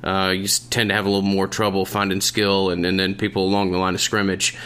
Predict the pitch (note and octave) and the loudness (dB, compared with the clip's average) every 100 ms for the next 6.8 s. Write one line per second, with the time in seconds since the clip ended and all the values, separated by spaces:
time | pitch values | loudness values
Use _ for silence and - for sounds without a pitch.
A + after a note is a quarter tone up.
0 | - - E2+ G2+ - A#2 D3+ D3 D3+ C3 | -16 -6 -2 0 2 2 2 4 2 4
1 | C#3 C3 B2 C3+ B2+ B2 B2+ B2+ - - | 2 2 2 2 2 4 4 2 -2 -18
2 | - A2+ G#2+ A#2+ A#2+ - B2+ B2 A2+ G#2+ | -6 -2 0 2 0 0 0 2 0 0
3 | A2+ - A#2+ B2 A#2 G#2+ E2 G#2+ G#2 G#2 | 0 2 2 4 4 2 0 2 2 2
4 | G2+ G#2+ G2 G#2 G#2 G#2+ G2+ - B2 B2 | 2 0 2 0 2 0 2 2 2 2
5 | A#2+ G#2 G#2 A2+ A#2+ A2+ A2 G#2 G#2 A2+ | 0 0 0 0 2 2 4 4 2 2
6 | G#2+ G#2 G#2 G#2 G2 A2+ G2+ | 2 2 2 2 2 0 0